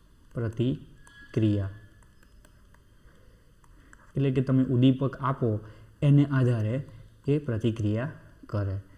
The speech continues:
અને એનું જે છે એ કૂત-, કૂતરાને પેલી ઘંટડી વગાડે છે એ પ્રયોગ પણ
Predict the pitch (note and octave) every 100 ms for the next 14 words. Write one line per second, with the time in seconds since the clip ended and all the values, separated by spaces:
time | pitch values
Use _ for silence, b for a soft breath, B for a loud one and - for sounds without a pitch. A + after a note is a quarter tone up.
0 | b b - C3+ C#3 C3 B2+ A#2+ B2+ B2
1 | C3 A2 - C3+ C3 A2+ C3 B2 B2 B2+
2 | B2+ B2+ B2+ B2 B2 - B2 A#2 A2+ A#2+
3 | B2 A#2+ A#2+ B2+ A#2+ G#2+ A#2 - A#2+ A2+
4 | A2+ - B2